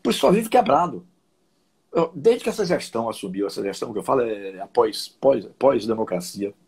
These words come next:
desde a primeira, que eu ouço uma história. O Bahia deve duzentos milhões de reais.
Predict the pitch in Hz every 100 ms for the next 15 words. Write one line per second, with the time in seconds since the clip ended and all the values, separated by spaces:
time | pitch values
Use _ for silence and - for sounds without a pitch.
0 | _ - 175 156 - 101 147 104 - _
1 | _ - 151 165 170 170 - 90 - _
2 | _ _ _ _ _ - 123 120 180 139
3 | 120 156 147 131 107 156 175 180 143 127
4 | 143 139 107 73 - -